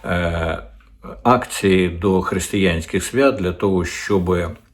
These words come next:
зганьбити Господа нашого Ісуса Христа. Так ось, якщо ви вийдете на протидію, то вас будуть судити вже не за адміністративним кодексом, а за кримінальним кодексом, і вас посадять в тюрму.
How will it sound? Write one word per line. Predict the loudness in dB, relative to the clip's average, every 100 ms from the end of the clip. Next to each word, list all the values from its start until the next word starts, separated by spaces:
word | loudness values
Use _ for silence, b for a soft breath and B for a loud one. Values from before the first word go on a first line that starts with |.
| -8
зганьбити | -4 2 6 8 8 4 2 2
Господа | 0 -2 -2 -4 -2
нашого | -4 -4 -4 -6
Ісуса | -4 -6 -6 -6
Христа. | -4 -4 0 0 0 B B B
Так | -4
ось, | -4 -2
якщо | -4 -2
ви | 0 0
вийдете | 0 0 -2 -2 -2
на | -2
протидію, | -2 -4 2 4 4
то | 2 0
вас | 2 0
будуть | 2 0 0
судити | 0 -2 0
вже | 0 0
не | 0 0
за | 0
адміністративним | 2 4 4 0 2 4 4 4
кодексом, | 4 2 2 0 -4 -2
а | -2
за | -2
кримінальним | 2 4 6 4 2 -4 -2
кодексом, | 2 4 2 0 -2 -2
і |
вас | 2 2 0
посадять | -6 -2 -2 0 -4
в | -6 -4
тюрму. | -2 -4